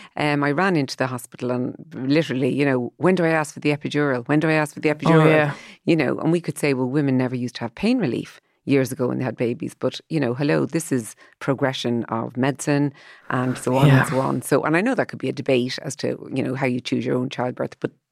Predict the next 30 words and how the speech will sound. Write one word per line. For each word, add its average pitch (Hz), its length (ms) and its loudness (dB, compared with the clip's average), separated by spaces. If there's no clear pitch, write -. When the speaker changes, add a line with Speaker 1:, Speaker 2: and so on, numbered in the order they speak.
Speaker 1:
it's - 180 -16
the - 100 -12
same 143 240 0
about 120 160 -6
how 135 80 -2
you 123 140 0
want 127 140 -4
to - 60 -4
manage 127 240 0
your 139 80 2
own 147 120 2
menopause. 196 360 -2
Speaker 2:
And 170 80 4
that's 180 180 2
the 175 60 0
thing, 160 120 4
it's - 140 -2
totally 147 220 2
your 143 100 2
choice, 139 260 2
but 135 140 0
at 135 100 2
least 139 300 2
know 131 160 4
that 123 160 -4
the 117 120 0
options 123 340 -2
are 120 60 -2
there. 117 280 0
Speaker 1:
Yeah, - 260 -2